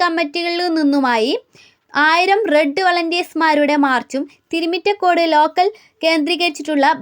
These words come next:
ബഹുജന റാലിയും ആറങ്ങോട്ടുകര സെന്ററിൽ നിന്ന് ആരംഭിക്കും. തുടർന്ന് എം ചന്ദ്രൻ നഗറിൽ വെച്ച് ചേരുന്ന പൊതുസമ്മേളനം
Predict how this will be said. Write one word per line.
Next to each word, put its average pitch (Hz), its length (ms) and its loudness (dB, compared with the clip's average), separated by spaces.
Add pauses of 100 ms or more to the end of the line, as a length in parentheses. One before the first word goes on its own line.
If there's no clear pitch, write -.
(100)
ബഹുജന 320 500 0
റാലിയും 285 560 0 (400)
ആറങ്ങോട്ടുകര 359 760 2 (120)
സെന്ററിൽ 320 480 0
നിന്ന് 277 420 -2
ആരംഭിക്കും. 247 600 -4 (300)
തുടർന്ന് 302 460 2 (760)
എം 330 380 0
ചന്ദ്രൻ 330 500 0
നഗറിൽ 302 420 0
വെച്ച് 277 280 -4
ചേരുന്ന 247 460 0 (300)
പൊതുസമ്മേളനം 311 920 2